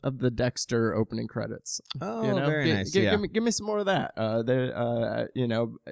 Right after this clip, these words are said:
Speaker 1: so I even liked, um, its, like, kind of portrayal on that, and again, like, kind of, uh, what this experience is giving to Donald, you know?
Speaker 2: Mm-hmm.
Speaker 1: Um, you know, like, again, like, uh,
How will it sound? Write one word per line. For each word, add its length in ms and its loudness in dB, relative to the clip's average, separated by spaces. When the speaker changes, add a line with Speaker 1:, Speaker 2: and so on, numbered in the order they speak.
Speaker 1:
so 360 0
I 120 0
even 220 2
liked, 300 -2
um, 340 -2
its, 400 -2
like, 160 -2
kind 160 0
of 80 -2
portrayal 560 0
on 140 -2
that, 120 -2
and 100 -4
again, 360 -2
like, 160 -8
kind 200 -2
of, 160 -6
uh, 580 0
what 480 0
this 260 2
experience 800 -2
is 140 -4
giving 520 -4
to 140 0
Donald, 540 -8
you 120 -2
know? 360 -4
Speaker 2:
Mm-hmm. 180 0
Speaker 1:
Um, 480 -2
you 200 -4
know, 220 -8
like, 280 -8
again, 300 -2
like, 240 -6
uh, 360 -2